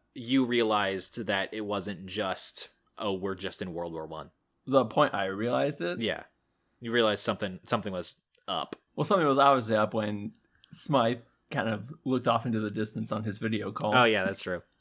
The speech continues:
Speaker 2: I was like, "That's weird." And then he, <laughs> I really have to emphasize how dweeby his glasses are, 'cause he has these glasses, and when he puts them on and tells people what to think, they think it.
Speaker 1: Yeah.
Speaker 2: So they're doing this, like, sham trial trying to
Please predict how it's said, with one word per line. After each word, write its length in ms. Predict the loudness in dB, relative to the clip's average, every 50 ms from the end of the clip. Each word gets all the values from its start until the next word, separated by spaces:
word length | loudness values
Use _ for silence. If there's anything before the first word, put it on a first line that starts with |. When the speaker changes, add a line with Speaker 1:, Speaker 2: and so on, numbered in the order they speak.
| _ _ _ 2
Speaker 2:
I 60 | 2
was 80 | 4 4
like, 160 | 2 0 -2 -6 _ _
"That's 200 | 2 2 2 2
weird." 380 | 0 0 0 0 0 -2 -2 -2 2
And 100 | 4 4
then 120 | 4 4
he, 460 | 4 2 0 0 -2 -4 -4 -6 -8 _ _ _ -12
<laughs> 400 | -12 -12 -12 -14 _ -10 -2 4
I 160 | 6 8 8
really 360 | 8 6 2 2 2 2 2 2
have 160 | 0 0 0
to 140 | 0 0 0
emphasize 520 | 0 -2 -2 -4 -4 -2 -2 -2 -4 -4
how 160 | -4 -4 -4
dweeby 560 | -4 -6 -6 -4 -2 -2 0 0 -2 -2 -4
his 140 | -4 -4 -6 -6
glasses 480 | -4 -2 -2 -2 -2 -4 -4 -4 -2
are, 200 | 0 0 0 0 -2
'cause 200 | -2 -4 -4 -2
he 120 | 0 2
has 180 | 2 2 2 0
these 200 | -2 -4 -6 -8
glasses, 720 | -10 -8 -4 -2 0 2 2 0 0 -2 -4 -6 -6 -6
and 100 | -6 -6
when 80 | -6 -6
he 60 | -8
puts 160 | -8 -6 -4
them 120 | -2 0
on 220 | 2 2 2 0 -2
and 180 | -4 -6 -8 -10 -16 _ -4
tells 260 | 0 0 0 0 0
people 520 | -4 -6 -4 -4 -4 -4 -4 -6 -8 -12 _ _
what 200 | -2 -2 0 0 0
to 80 | -4
think, 360 | -6 -4 -4 -4 -4 -6 -6
they 140 | -8 -10 -10
think 280 | -8 -6 -4 -4 -2 -2
it. 200 | -2 -2 -2 -2
Speaker 1:
Yeah. 200 | -2 -2 -2 -6 -12 _ _ _ -8
Speaker 2:
So 640 | -4 0 0 2 4 4 4 2 2 0 -2 -4 -2 -2
they're 160 | 0 0 0
doing 240 | 0 0 0 0 -2
this, 120 | -2 -4
like, 140 | -6 -8 -6
sham 440 | -6 -4 -2 -2 -2 -2 -2 -4 -6
trial 420 | -4 0 0 2 2 0 0 -4
trying 240 | -4 -2 -2 -2 -2
to 320 | -2 -2 -2 -2 -2 -4